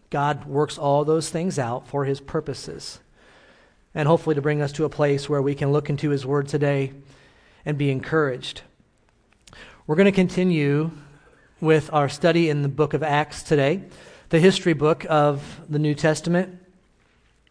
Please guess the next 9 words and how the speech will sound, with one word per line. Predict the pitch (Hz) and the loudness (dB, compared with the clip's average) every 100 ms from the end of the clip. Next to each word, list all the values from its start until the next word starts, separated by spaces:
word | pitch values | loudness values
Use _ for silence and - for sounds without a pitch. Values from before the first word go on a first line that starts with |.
| - | -10
as | 139 123 | -8 -4
we | 143 | -6
still | 143 160 151 | -4 0 0
sit | 147 - - - - 202 196 | 0 -6 -6 -6 0 0 0
today | 180 139 131 151 170 | -4 -2 0 2 2
in | 147 | 2
a | 147 | 0
church | 139 165 160 - | -2 -2 -4 -4
gathering, | 143 131 135 156 170 226 226 | -2 0 0 0 0 0 -4